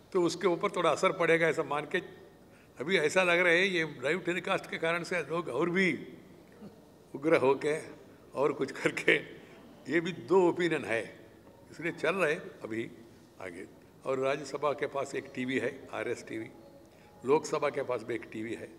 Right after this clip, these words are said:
ज़्यादा सा लोकसभा चर्चा और कुछ चर्च-, विषयों के बारे में जनरल चर्चा वगैरह होता है। राज्यसभा टीवी में news भी है,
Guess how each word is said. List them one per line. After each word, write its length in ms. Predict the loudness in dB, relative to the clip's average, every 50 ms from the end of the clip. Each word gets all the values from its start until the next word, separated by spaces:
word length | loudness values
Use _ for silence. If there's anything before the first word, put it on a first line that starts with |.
| -20 -20 -20 -20 -20 -20 -20 -20 -14 -6
ज़्यादा 240 | -2 0 0 0 0
सा 140 | -2 -4 -4
लोकसभा 440 | -4 -4 -4 -4 -4 -6 -6 -6 -6
चर्चा 480 | -6 -6 -8 -8 -8 -6 -6 -6 -6 -8 -12 -20 -20 -20 -20 -20 -20 -14 -12
और 100 | -10 -10
कुछ 160 | -8 -10 -10 -8 -8
चर्च-, 160 | -10 -8 -8
विषयों 260 | -8 -6 -4 -4 -4
के 120 | -4 -6 -4
बारे 260 | -4 -4 -4 -4 -4
में 160 | -6 -8 -12 -14 -18 -20 -20 -20 -20 -20 -10 -6
जनरल 320 | -4 -4 -2 -2 -4 -4
चर्चा 360 | -4 -6 -8 -8 -8 -6 -6
वगैरह 260 | -4 -4 -4 -6 -6 -6
होता 300 | -8 -8 -10 -10 -10 -12
है। 100 | -12 -14 -16 -20 -20 -20 -20 -10 -4 -2
राज्यसभा 380 | 0 0 0 0 -2 0 0
टीवी 300 | -2 -2 -4 -6 -6 -6
में 280 | -6 -6 -6 -6 -6 -4
news 260 | -2 -2 -2 -2 -2
भी 120 | -2 -2
है, 240 | -2 -2 -6 -10 -14